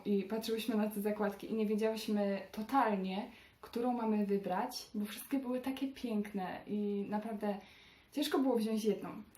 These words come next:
No ale wtedy jeszcze jakby nie miałam, wtedy jeszcze chyba nie czytałam nawet Dworów, z tego co pamiętam, więc jakby jedynym wyborem tam dla mnie, jakby z tych zakładek, które znałam, to było mnóstwo postaci z Harry'ego Pottera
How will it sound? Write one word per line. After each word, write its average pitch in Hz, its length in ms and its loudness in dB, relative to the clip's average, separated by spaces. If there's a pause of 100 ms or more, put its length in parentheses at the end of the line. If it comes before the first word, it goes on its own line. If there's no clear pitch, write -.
(260)
No 269 100 4
ale 311 400 2
wtedy 302 320 -2
jeszcze 269 480 -2
jakby 220 340 -2
nie 226 140 -4
miałam, 220 360 -2 (240)
wtedy 330 220 2
jeszcze 415 260 4
chyba 294 220 2
nie 285 160 4
czytałam 302 500 2
nawet 240 320 2 (220)
Dworów, 202 720 0 (380)
z - 80 -20
tego 208 220 0
co - 120 -6
pamiętam, 202 720 0 (760)
więc 214 440 2 (1120)
jakby 220 400 2
jedynym 269 720 6 (680)
wyborem 220 600 2
tam 240 200 4
dla 214 220 6
mnie, 262 280 4
jakby 208 220 0
z 214 60 -2
tych 214 160 0
zakładek, 220 420 0
które 226 200 -2
znałam, 220 360 4
to 247 60 -2
było 233 160 0
mnóstwo 269 340 0
postaci 285 380 0
z - 80 -4
Harry'ego 247 260 -2
Pottera 233 460 2